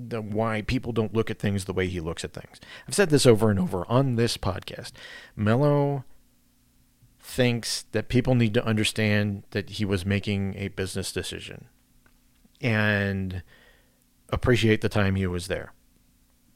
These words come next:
Fans, on the other hand, are like, "Dude, you, you forced your way out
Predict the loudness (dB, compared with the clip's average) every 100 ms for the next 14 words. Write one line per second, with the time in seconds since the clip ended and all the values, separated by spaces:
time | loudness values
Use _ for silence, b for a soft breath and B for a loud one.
0 | _ _ _ _ -20 -20 B B 2 6
1 | 6 6 4 4 0 -2 -2 -2 -2 -6
2 | -10 -16 _ _ _ -14 0 0 0 -4
3 | -4 -4 -4 -2 -2 -6 -2 0 2 2
4 | 0 2 0 -2 -6